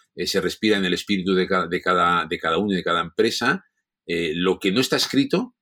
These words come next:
yo creo que es lo que se puede valorar más en un podcast de estos, ¿no? Donde, donde realmente la gente te habla de algo, de, "Ostras, este tío, ¿ahora por qué me habla de, de estas cosas si,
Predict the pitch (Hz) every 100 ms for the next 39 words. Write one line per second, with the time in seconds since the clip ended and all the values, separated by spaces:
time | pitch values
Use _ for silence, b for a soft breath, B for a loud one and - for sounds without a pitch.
0 | _ _ _ _ 90 95 104 110 95 90
1 | 90 95 98 92 85 87 87 87 85 82
2 | - - 85 78 76 - - 90 110 85
3 | 76 82 80 82 85 92 92 101 95 104
4 | 95 98 101 101 101 104 107 113 - -
5 | 104 - 101 123 110 - 101 - 95 92
6 | 95 92 92 90 _ _ - 92 95 -
7 | 110 120 - 92